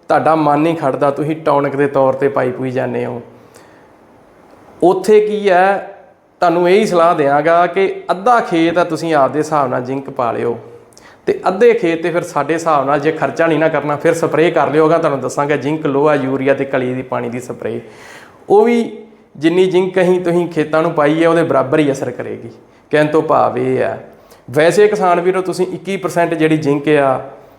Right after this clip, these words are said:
ਉਹ ਤੁਸੀਂ ਮਿੱਟੀ 'ਚ ਰਲਾ ਕੇ ਪਾ ਸਕਦੇ ਹੋ, ਯੂਰੀਆ 'ਚ ਰਲੀ ਨਹੀਂ। ਦਸ ਕਿਲੋ ਉਹ ਪਾ ਸਕਦੇ ਹੋ,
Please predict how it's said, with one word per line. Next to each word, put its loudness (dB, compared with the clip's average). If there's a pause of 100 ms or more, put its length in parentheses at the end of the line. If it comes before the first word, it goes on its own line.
(600)
ਉਹ 2
ਤੁਸੀਂ 2
ਮਿੱਟੀ 0
'ਚ 0
ਰਲਾ 2
ਕੇ 0
ਪਾ 2
ਸਕਦੇ -2
ਹੋ, 4
ਯੂਰੀਆ -2
'ਚ -2
ਰਲੀ 0
ਨਹੀਂ। -2
ਦਸ 0
ਕਿਲੋ 2
ਉਹ 4
ਪਾ 2
ਸਕਦੇ -2
ਹੋ, -4